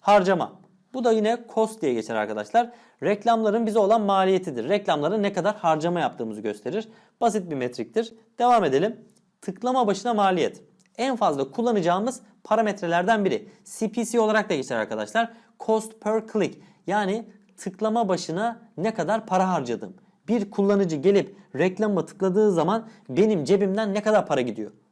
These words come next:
Bunu gösteren ölçüm metriği. Bunun da hesaplanma formülü maliyet bölü tıklamadır arkadaşlar. Örneğin burada zaten gösterdik. Yüz kez tıklanmış bir reklama elli lira harcadıysam ben C P C maliyetim elli kuruştur arkadaşlar.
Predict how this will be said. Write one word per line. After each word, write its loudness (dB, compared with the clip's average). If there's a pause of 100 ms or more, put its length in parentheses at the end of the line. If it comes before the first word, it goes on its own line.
Bunu -2
gösteren 0 (240)
ölçüm 2
metriği. -4 (180)
Bunun 0
da -2
hesaplanma 0
formülü 0 (380)
maliyet -2
bölü 0
tıklamadır 2
arkadaşlar. 0 (360)
Örneğin -2 (240)
burada 0
zaten -2
gösterdik. -2
Yüz -2
kez -4
tıklanmış -4
bir -4
reklama -2 (340)
elli 2
lira 0
harcadıysam -2
ben -2 (140)
C -4
P -2
C -4
maliyetim -2 (240)
elli 2
kuruştur -2
arkadaşlar. -4